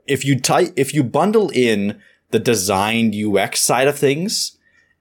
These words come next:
as well as the complex frameworks that are being developed to handle a lot of the really complex U X and U I problems that we're creating for ourselves. Um, obviously for a good reason, but regardless, there is a lot of,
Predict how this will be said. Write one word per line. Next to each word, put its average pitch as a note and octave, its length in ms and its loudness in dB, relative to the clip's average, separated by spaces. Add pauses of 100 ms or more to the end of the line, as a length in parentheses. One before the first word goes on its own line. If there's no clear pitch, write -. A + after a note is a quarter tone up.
as A#2+ 160 0
well B2 300 2
as B2+ 260 2
the A2 100 -2
complex C#3 720 -2
frameworks A#2 680 2
that A#2 160 2
are G#2+ 80 2
being A2+ 320 2
developed G#2+ 480 0
to A#2 180 -6
handle G#2+ 480 2
a G2+ 220 2
lot G#2 160 2
of G#2 120 -2
the G2+ 360 0
really G2+ 400 0
complex G#2+ 560 -2
U G2 200 0
X - 320 0
and G2+ 160 2
U F#2+ 200 4
I G2 180 2 (220)
problems A#2 380 0
that G#2 120 0
we're G2 200 -2
creating G#2+ 280 0
for C#3 100 -2
ourselves. C#3 540 -2 (440)
Um, F2+ 680 0
obviously G#2 420 0
for F#2+ 160 0
a F2 60 -4
good F2 160 0
reason, E2+ 400 -2
but F2 240 -2
regardless, G2 600 -2 (260)
there G#2 160 2
is B2+ 220 0
a A#2 80 0
lot A2 360 2
of, F#2+ 380 -6